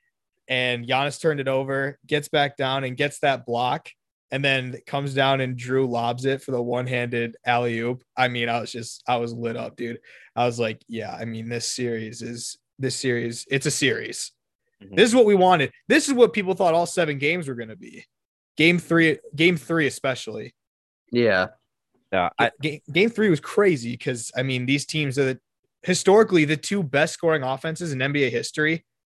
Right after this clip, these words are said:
Speaker 1: And it looked like a nineteen seventies game, the final score,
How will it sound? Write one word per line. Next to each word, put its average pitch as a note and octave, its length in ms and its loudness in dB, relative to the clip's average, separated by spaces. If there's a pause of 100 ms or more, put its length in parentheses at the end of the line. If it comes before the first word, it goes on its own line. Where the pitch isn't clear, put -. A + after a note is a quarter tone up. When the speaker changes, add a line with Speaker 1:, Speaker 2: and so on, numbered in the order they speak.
(260)
Speaker 1:
And C#3+ 140 0
it D#3 60 2
looked D#3+ 240 0
like D3 160 0
a C3+ 40 0
nineteen C3+ 360 -4
seventies B2+ 500 -4
game, A#2 240 -10
the B2 80 -8
final B2 300 -6
score, B2 440 -6